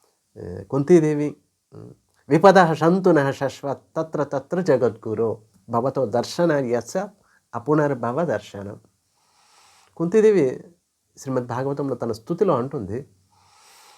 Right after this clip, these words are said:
స్వామి ద్వారకా వెళ్ళేటప్పుడు స్వామి ప్రశ్నిస్తున్నారు కుంతీదేవిని, "సరే, ఏం కావాలో కోరుకో,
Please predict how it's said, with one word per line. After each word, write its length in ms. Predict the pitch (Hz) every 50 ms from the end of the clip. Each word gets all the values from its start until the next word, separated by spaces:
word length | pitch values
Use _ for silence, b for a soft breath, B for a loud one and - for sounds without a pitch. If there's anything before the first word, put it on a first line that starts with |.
| b b b b
స్వామి 760 | - - - 156 160 190 226 233 196 139 123 127 - 110 139
ద్వారకా 340 | 135 143 139 160 170 175 170
వెళ్ళేటప్పుడు 720 | 165 165 156 151 151 156 139 143 117 110 107 113 - - _ - _ - 135
స్వామి 320 | - - 139 135 156 170
ప్రశ్నిస్తున్నారు 760 | 160 135 135 - - 165 143 - - 101 98 98 98 - -
కుంతీదేవిని, 600 | 175 - 160 160 151 139 107 101 95 92 95 104 - _ _ _ _ _ _ _ _ _ _ _ _ _ _ _
"సరే, 360 | - - 190 175 165 165 180 196
ఏం 80 | 202
కావాలో 300 | 190 190 180 175 165 156
కోరుకో, 520 | 147 - 160 151 147 143 - 127 107 95